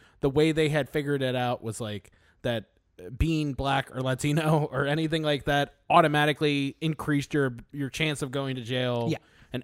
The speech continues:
Speaker 1: escalated the, the possible, uh, punishment that you would face
Speaker 2: Now,
Speaker 1: almost
Speaker 2: and
Speaker 1: on the basis of it.
Speaker 2: here, here's, uh, and I actually
Speaker 1: And that's the, uh, and again, it's a problem because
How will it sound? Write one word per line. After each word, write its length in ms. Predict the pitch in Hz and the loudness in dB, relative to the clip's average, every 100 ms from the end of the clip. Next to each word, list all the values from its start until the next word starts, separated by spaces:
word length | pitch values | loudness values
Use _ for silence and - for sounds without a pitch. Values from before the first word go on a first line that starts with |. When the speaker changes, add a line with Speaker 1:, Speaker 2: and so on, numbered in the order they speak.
| - | 0
Speaker 1:
escalated 540 | 160 - 160 151 143 127 | 0 0 0 2 0 -2
the, 420 | 123 123 123 117 - | -2 -2 -4 -8 -12
the 420 | 127 120 113 110 - | -8 -6 -6 -6 -2
possible, 800 | 160 143 139 123 120 113 113 - _ _ _ - | 0 0 -4 -4 -4 -6 -10 -18 _ _ _ -12
uh, 380 | 110 110 104 101 | -6 -4 -4 -2
punishment 520 | - 185 156 143 127 | 4 4 4 -2 -4
that 120 | 123 | -4
you 80 | 113 | -4
would 140 | 107 - | -6 -2
face 520 | 135 104 98 - - _ _ _ _ | -2 -2 -4 -10 -16 _ _ _ _
Speaker 2:
Now, 140 | 175 180 | 0 2
Speaker 1:
almost 320 | 160 147 131 | 2 2 0
Speaker 2:
and 60 | 147 | -2
Speaker 1:
on 80 | |
the 60 | 120 | -2
basis 460 | - 139 123 101 - | 0 -2 -2 -6 -8
of 140 | 80 | -10
it. 180 | - - _ - | -14 -20 _ -2
Speaker 2:
here, 240 | 208 240 | 2 2
here's, 460 | 180 226 220 185 - - | 2 2 2 0 -6 -8
uh, 160 | 151 135 | -6 -4
and 120 | 151 143 | -4 0
I 140 | 165 170 | 2 0
actually 120 | 180 151 | 0 2
Speaker 1:
And 100 | 170 | 6
that's 180 | 220 131 | 6 6
the, 240 | 190 180 | 0 0
uh, 20 | 180 | 0
and 140 | 185 | 2
again, 280 | 180 214 147 | 4 4 4
it's 180 | 165 170 | 0 -4
a 60 | 185 | 2
problem 320 | 233 233 190 | 8 8 6
because 340 | 165 175 147 | 2 -2 -4